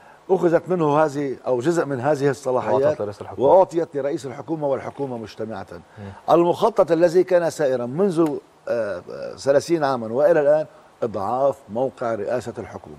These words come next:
Speaker 2: مم. آه، أما
Speaker 1: وهذا
Speaker 2: وأنك
Speaker 1: ما
Speaker 2: ذكرت
Speaker 1: نشهده
Speaker 2: يا أستاذ
Speaker 1: أمامنا،
Speaker 2: محمد.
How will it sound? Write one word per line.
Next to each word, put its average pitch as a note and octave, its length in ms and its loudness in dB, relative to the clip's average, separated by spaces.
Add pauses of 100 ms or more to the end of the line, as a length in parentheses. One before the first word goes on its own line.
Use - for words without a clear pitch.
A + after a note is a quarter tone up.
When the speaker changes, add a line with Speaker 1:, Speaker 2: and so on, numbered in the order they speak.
(360)
Speaker 2:
مم. A2 200 -8
آه، D#3 240 4
أما - 120 4
Speaker 1:
وهذا - 40 8 (140)
Speaker 2:
وأنك E3 40 4
Speaker 1:
ما F3+ 60 2
Speaker 2:
ذكرت E3+ 200 2
Speaker 1:
نشهده E3 220 4
Speaker 2:
يا D3 160 6
أستاذ D#3 140 2
Speaker 1:
أمامنا، E3 240 0
Speaker 2:
محمد. F#3+ 120 -2